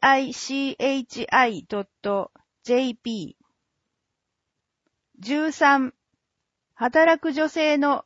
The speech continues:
キャリアアンドマインドアップセミナー、エクラ。時、テーマ。八つのテーマがあります。時間は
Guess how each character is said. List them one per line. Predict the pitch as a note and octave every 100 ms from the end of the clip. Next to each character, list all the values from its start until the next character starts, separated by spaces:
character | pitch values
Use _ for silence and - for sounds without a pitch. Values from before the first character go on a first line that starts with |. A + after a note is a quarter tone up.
| _
キ | E4
ャ | E4
リ | C#4 A3+
ア | F3 -
ア | G#3+
ン | A#3
ド | G#3 G#3 -
マ | - A#3
イ | D4 D#4+
ン |
ド | D#4 D4+
ア |
ッ | D4+ -
プ | C#4+
セ | D4+
ミ | C#4 A#3
ナ | F3 D#3 - _ _
ー、 | -
エ | C#4+
ク | - G#3
ラ。 | D#3+ - _ _ _ _ _ _ _ _ _ _ _ _ _ _
時、 | - C4 - D4 C#4 - _ _ _ _ -
テ | D#4 D#4 A#3+
ー |
マ。 | F#3+ F3 - _ _ _ _ _ _ _
八 | E3 B3 -
つ | F4
の | D#4+
テ | C#4+ C4 B3
ー |
マ | A3
が | F#3+ F3+
あ | F3
り | F3
ま | E3+ F#3
す。 | _ _ _ _ _ -
時 | G#3 A3
間 | C#4 C#4 C4
は | B3+ B3